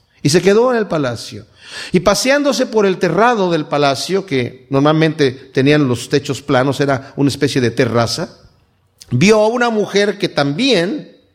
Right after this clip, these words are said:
más abajo, se estaba bañando en el terrado de su casa. La vio desnuda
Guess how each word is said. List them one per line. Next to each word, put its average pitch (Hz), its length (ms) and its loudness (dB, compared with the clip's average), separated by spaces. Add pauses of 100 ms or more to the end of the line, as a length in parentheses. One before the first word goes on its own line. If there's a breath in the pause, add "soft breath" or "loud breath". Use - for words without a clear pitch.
(100)
más 123 280 -2
abajo, 196 560 0 (260 soft breath)
se - 100 -6
estaba 180 340 2
bañando 214 720 0
en 143 140 0
el 135 140 0
terrado 120 460 0
de 147 80 -2
su - 180 -6
casa. - 500 -8 (360)
La 113 140 4
vio 120 180 6
desnuda 143 540 2